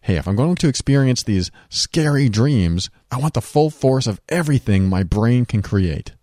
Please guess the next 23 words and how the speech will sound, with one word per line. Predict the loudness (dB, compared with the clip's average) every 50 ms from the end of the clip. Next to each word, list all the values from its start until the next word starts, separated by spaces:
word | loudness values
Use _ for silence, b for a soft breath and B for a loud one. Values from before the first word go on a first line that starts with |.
| b b b b b b b b b
I | -4 -2
was | 0 0 -2 0
saying, | 0 0 0 0 0 -2 -4 b b b b b b b b b b b b b _ -6
"Come | -2 0 2
on, | 2 2 0
brain, | 0 -2 -2 -2 0 -2 -2 -4 -4 -8 _ _ _
shove | -14 -8 -4 -4 -4 -4 -4 -4
all | -4 -2 0 0
that | 0 0 0 0
repressed | -2 -2 -2 -2 -2 -2 -2 -4
stuff | -4 -2 -2 -2 -2 -2
in | -2 0
my | 0 0 -2
face. | -2 -2 -4 -4 -4 -6 -8 -12 _ _ _ _
Bring | -2 -2 0 0 0
it | 2 2
on. | 2 2 2 0 -2 -4 -8 -10 b b b b b b b b b -6
Let's | -4 -4 -2 0
make | 2 2 2 0 0
this | 0 0 0 -2
the | -2 0
scariest | 0 2 0 0 -2 -2 0 0 2 2 2 2 2 0 -2
night | 0 0 0 -2 -2